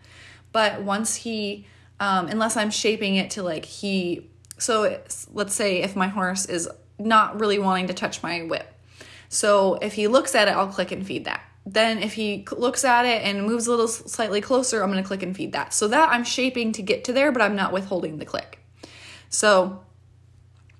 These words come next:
um, if at that point he s-, doesn't start trying anymore, that's where I would start withholding it. So even in the beginning, like, if he's consistently looking at it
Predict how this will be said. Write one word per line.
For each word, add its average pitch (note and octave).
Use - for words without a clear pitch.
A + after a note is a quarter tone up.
um, G#3+
if D4+
at A3+
that G#3
point B3+
he A3+
s-, -
doesn't B3+
start G#3
trying G3
anymore, C#4+
that's A3+
where A3
I G3
would F#3
start F3+
withholding F3+
it. -
So A3
even C4
in C4+
the C4
beginning, A3+
like, G3
if G#3
he's G3+
consistently B3+
looking G#3+
at C4+
it D#4+